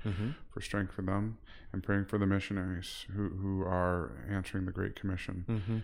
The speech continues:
Speaker 2: to go out there and to spread the gospel to the, the Muslim countries, to the,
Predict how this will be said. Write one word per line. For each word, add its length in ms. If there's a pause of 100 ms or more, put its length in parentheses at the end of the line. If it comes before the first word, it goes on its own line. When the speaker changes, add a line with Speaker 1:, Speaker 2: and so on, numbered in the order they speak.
(140)
Speaker 2:
to 80
go 100
out 240
there 280
and 120
to 100
spread 360
the 80
gospel 540
to 120
the, 260 (440)
the 80
Muslim 440
countries, 560
to 160
the, 220